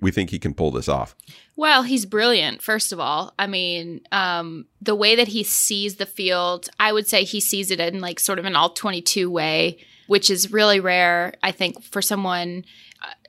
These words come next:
Speaker 2: maybe a little bit less rare for safeties, which is, again, why, I mean, it's really smart, in my opinion.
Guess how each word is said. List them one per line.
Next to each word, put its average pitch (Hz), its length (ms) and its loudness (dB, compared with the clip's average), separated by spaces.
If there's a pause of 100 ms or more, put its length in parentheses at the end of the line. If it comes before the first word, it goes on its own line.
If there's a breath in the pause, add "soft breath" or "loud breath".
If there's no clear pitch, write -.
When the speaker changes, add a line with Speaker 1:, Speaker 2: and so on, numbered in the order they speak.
Speaker 2:
maybe 277 340 4
a 233 60 4
little 240 220 4
bit 226 100 0
less 208 360 0
rare 214 160 4
for 202 140 -6
safeties, 214 600 2
which 202 160 -2
is, 202 100 -2
again, 202 460 0
why, 190 500 4
I - 40 -2
mean, 190 160 -4
it's 185 160 -2
really 220 300 0
smart, 190 460 4
in 196 140 -4
my 170 180 2
opinion. 170 600 -6